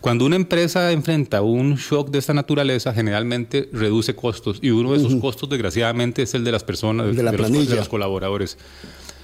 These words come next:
Speaker 1: Cuando viene la recuperación, generalmente las empresas se dan cuenta que pueden hacer eso bien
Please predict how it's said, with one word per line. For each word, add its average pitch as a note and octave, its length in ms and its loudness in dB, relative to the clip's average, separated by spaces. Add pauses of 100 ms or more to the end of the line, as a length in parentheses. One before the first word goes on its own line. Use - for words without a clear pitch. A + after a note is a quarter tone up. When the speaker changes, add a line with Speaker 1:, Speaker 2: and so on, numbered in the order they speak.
(120)
Speaker 1:
Cuando C3+ 300 2
viene D3+ 200 2
la G3+ 120 2
recuperación, F#3 840 0
generalmente C3+ 560 0
las D#3 140 0
empresas C#3+ 420 0
se D3 60 -2
dan C#3 200 0
cuenta C3+ 500 -2 (240)
que A2 260 2
pueden C3+ 400 0
hacer C#3 300 0
eso C#3+ 580 0 (340)
bien C#3+ 520 0